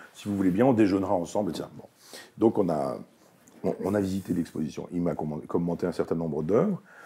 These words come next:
Euh, nous, on s'est retrouvés après à déjeuner, on a parlé d'art. Et je me suis dit, « C'est très drôle parce que le, la conversation de François Pinault, qui adore vraiment la peinture, euh,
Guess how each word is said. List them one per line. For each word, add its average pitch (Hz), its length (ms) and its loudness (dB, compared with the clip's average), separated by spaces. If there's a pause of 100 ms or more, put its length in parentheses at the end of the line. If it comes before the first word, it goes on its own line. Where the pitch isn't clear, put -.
(380)
Euh, 78 180 -2
nous, 82 220 -2
on 87 80 -8
s'est 82 140 -2
retrouvés 87 280 0
après 78 200 -2
à 78 40 2
déjeuner, 82 360 2
on 113 100 4
a 87 60 4
parlé 92 260 2
d'art. 78 300 -2 (600)
Et 151 140 8
je 147 80 0
me 123 60 2
suis 120 100 -2
dit, « 135 80 -2
C'est - 80 -6
très - 180 2
drôle 185 200 2
parce - 160 0
que 123 80 2
le, 98 240 2 (440)
la 90 220 0
conversation 117 800 2
de 98 100 2
François 95 300 -2
Pinault, 120 240 4
qui 107 240 -4 (520)
adore 87 260 2
vraiment 87 260 0
la 80 100 0
peinture, 82 420 -6 (500)
euh, 50 460 -2